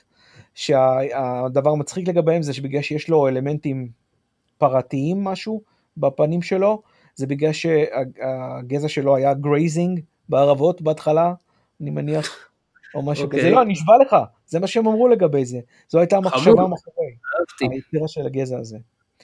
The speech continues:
Speaker 1: אמ, וכמובן יש את הנשיא, האולי נשיא, אולי קיים,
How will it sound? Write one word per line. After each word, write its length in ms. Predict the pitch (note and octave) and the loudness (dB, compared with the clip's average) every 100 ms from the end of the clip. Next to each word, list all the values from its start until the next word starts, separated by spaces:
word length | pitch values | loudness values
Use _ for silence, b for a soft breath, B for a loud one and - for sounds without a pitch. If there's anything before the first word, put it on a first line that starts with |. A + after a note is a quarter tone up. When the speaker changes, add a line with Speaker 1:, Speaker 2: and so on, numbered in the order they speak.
| b b b b _ | b b b b _
Speaker 1:
אמ, 60 | B2 A#2+ A#2 A#2 A#2 B2+ D#3 _ - - | -6 -6 -6 -8 -10 -14 -18 _ -16 -2
וכמובן 560 | D#3+ G3+ F#3 D#3+ E3 F3 | 0 2 2 4 4 2
יש 160 | D#3 | 0
את 120 | E3 D#3 | -2 -2
הנשיא, 500 | C#3 - E3+ E3+ D3 | -4 -2 0 2 4
האולי 640 | C3+ D3+ D#3 E3+ F3+ F#3+ | 4 4 6 6 6 2
נשיא, 380 | E3+ D#3+ F3 E3 | 0 0 0 0
אולי 320 | D3 D3 E3+ | 2 4 2
קיים, 500 | E3+ F3+ E3 E3+ | 4 4 6 4